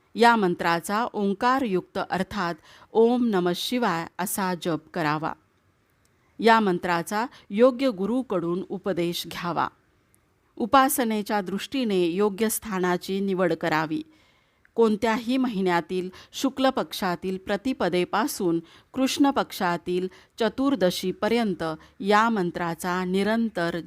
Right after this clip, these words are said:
जप करावा. शिवपंचाक्षरी मंत्राच्या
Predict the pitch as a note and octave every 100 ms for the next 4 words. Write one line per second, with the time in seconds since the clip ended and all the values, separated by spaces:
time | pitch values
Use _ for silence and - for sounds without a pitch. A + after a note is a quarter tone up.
0 | E3 F3+ E3+ - E3+ D#3+ D#3 D3+ _ _
1 | _ _ _ _ _ _ _ - - C#4
2 | C#4+ A#3 G#3 A#3+ C4 - B3+ B3 G#3+ F#3
3 | F#3 F3+ F3+ F#3+